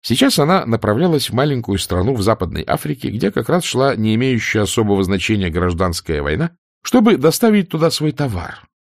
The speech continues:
В результате не имеющая особого значения гражданская война могла при определённом везении стать войной, имеющей особое значение. К несчастью, её фургон сломался, причём так, что даже она не могла его починить.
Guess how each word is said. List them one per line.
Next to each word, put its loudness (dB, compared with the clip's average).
В 4
результате 2
не 2
имеющая 2
особого 0
значения 0
гражданская 0
война 2
могла 2
при 0
определённом 2
везении 2
стать -2
войной, 2
имеющей 2
особое 0
значение. -2
К -10
несчастью, 2
её 4
фургон 0
сломался, -2
причём 0
так, 0
что 0
даже 4
она 0
не 0
могла 4
его 0
починить. -10